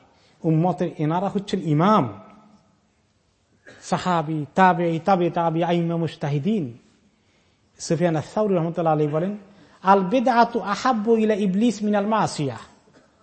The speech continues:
আল মাসিয়াতু ইউতাবু মিনহা ওয়াল বিদআতু লা ইউতাবু মিনহা।" যে গুনাহ করা, যেমন কেউ ফেসকে ফুজুরি করলো, মদ খেলো,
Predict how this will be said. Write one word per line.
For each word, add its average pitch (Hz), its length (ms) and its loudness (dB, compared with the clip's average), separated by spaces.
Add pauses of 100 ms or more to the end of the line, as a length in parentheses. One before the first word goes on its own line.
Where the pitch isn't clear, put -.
(460)
আল 214 180 6
মাসিয়াতু 247 880 2 (280)
ইউতাবু 220 460 6
মিনহা 233 500 4 (300)
ওয়াল 208 220 8
বিদআতু 220 800 2 (720)
লা 208 220 4
ইউতাবু 220 440 2
মিনহা।" 127 460 -6 (920)
যে 151 80 -4
গুনাহ 254 400 4
করা, 185 440 4
যেমন 196 240 2
কেউ 196 380 -2 (280)
ফেসকে 196 260 -2
ফুজুরি 196 340 4
করলো, 190 280 0
মদ 180 280 2
খেলো, 185 300 -6